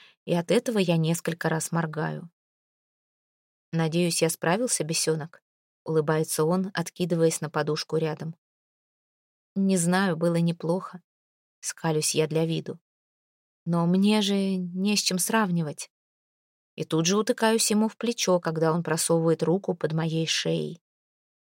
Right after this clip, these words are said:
"И не будет", обещает он угрожающе. Проклятье, а я ведь почти всерьез хотела во всем разочароваться.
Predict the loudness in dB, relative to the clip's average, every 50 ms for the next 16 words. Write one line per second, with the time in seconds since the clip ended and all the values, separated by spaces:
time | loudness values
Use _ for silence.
0 | _ _ _ _ _ -2 -2 0 0 -2 -2 0 0 2 2 0 0 -6 _ -10
1 | _ _ _ _ _ _ _ _ -4 0 2 2 4 4 4 2 2 0 -2 -2
2 | 0 0 0 0 0 0 0 -4 -4 -4 -4 -2 -2 -4 -4 _ _ _ _ _
3 | _ _ _ _ _ _ _ _ _ _ _ _ _ _ _ _ _ _ _ _
4 | _ _ _ _ -2 -2 -2 0 2 2 2 2 0 -2 -4 -6 -6 -20 -20 -20
5 | -20 _ _ _ _ 0 2 4 4 2 2 0 0 0 0 0 0 0 2 2
6 | 4 4 4 2 0 0 0 -2 -2 2 4 4 4 4 4 2 0 2 2 2
7 | 2 2 2 0 -2 -2 -2 -2 0 0 0 0 -2 -6 -6 -8 -10 -10 -10